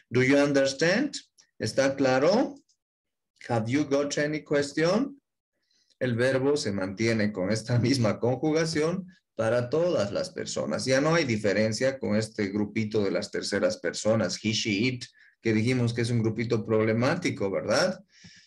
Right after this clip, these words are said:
Pero en este tiempo del presente progresivo o presente continuo, ya no, ya no hay ese conflicto. Es, se mantiene una única conjugación.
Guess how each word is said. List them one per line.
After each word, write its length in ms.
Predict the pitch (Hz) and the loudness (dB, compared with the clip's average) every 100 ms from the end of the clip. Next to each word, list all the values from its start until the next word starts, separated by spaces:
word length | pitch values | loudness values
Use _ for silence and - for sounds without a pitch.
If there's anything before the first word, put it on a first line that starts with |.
| _ _ | _ _
Pero 180 | - 135 | 0 2
en 100 | 139 | 2
este 240 | 180 180 | 2 0
tiempo 420 | 147 131 131 123 98 | -2 -2 -2 -2 -2
del 160 | 95 | -2
presente 500 | 92 95 117 117 117 | -4 -4 -2 -2 -2
progresivo 840 | 92 113 127 117 110 101 104 147 - | 0 0 0 0 0 -2 0 0 -2
o 140 | 110 104 | -4 -2
presente 540 | 107 104 113 117 113 | -2 0 -2 -2 -2
continuo, 580 | 135 139 113 110 120 143 | -2 -2 -2 -2 0 -2
ya 200 | 139 156 | -2 -2
no, 240 | 165 117 | -2 -2
ya 160 | 92 117 | -2 -2
no 120 | 139 | -2
hay 140 | 147 117 | -4 -4
ese 320 | 110 104 98 | -4 -6 -6
conflicto. 720 | 101 101 104 101 - - - | -4 -4 0 -2 -2 -4 0
Es, 320 | 131 127 - | 0 0 -2
se 120 | - | -2
mantiene 680 | 120 117 117 131 131 139 139 | 0 0 0 0 0 -2 -2
una 420 | 135 139 143 143 - | -2 0 0 -2 -2
única 680 | 117 113 113 117 113 107 - | 0 2 0 0 0 0 -4
conjugación. 1080 | 107 104 104 - 98 85 87 - - 62 | 0 0 0 -2 -4 -2 -4 -6 -8 -12